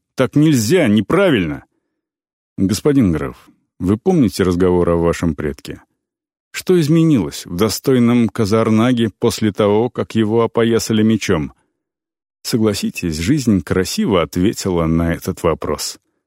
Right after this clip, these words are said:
"Жан, ты говоришь о сложных вещах, я не могу сейчас этого понять. Да я вообще ничего не понимаю. Жан, я только прошу тебя, не делай глупости, не торопись с решениями. А лучше езжай в Амьен. Отец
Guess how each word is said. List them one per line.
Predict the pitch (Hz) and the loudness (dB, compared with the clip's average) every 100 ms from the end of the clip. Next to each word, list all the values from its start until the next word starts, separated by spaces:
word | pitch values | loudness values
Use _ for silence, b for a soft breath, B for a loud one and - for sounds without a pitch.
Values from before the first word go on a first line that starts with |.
| _ _ _ _ - | _ _ _ _ -8
"Жан, | 107 92 156 113 | -4 0 2 2
ты | 90 | 0
говоришь | 123 135 135 143 131 | 0 0 0 0 -2
о | |
сложных | 120 151 151 139 - | -2 0 2 2 0
вещах, | 139 - - 170 120 | -2 -2 0 0 0
я | 104 98 139 | -6 -2 2
не | 135 135 | 4 4
могу | 135 131 180 | 4 2 0
сейчас | - 139 - 139 123 | 0 0 0 0 0
этого | 135 123 | 0 0
понять. | 135 147 156 113 - _ _ _ _ | 2 2 2 0 -4 _ _ _ _
Да | 87 | -4
я | 92 98 | 0 0
вообще | 90 - - - 233 | -2 -4 -4 0 2
ничего | 202 - 180 | 4 2 2
не | 147 | 2
понимаю. | 117 123 117 87 67 _ _ _ _ - | 2 2 2 0 -4 _ _ _ _ -8
Жан, | 98 127 156 117 | -2 0 2 2
я | 120 | 2
только | 127 123 107 | 0 -2 -2
прошу | 120 110 208 | -2 0 -2
тебя, | - 127 98 | 0 0 2
не | 104 107 | 4 2
делай | 90 101 110 127 | 2 0 2 0
глупости, | 147 185 - - - - _ _ - | 0 -2 -2 -6 -10 -16 _ _ 0
не | 131 | 2
торопись | 180 190 202 196 | 2 0 0 -2
с | - | 0
решениями. | 190 - 220 143 104 92 76 - _ _ _ _ _ - | -2 0 2 2 2 0 -4 -10 _ _ _ _ _ -2
А | |
лучше | 120 156 - 156 | 2 2 0 0
езжай | 151 147 190 | 2 2 2
в | 147 | 2
Амьен. | 165 139 127 82 67 _ _ _ _ _ | 2 4 2 0 -8 _ _ _ _ _
Отец | - 113 147 135 - | -6 -2 0 0 -2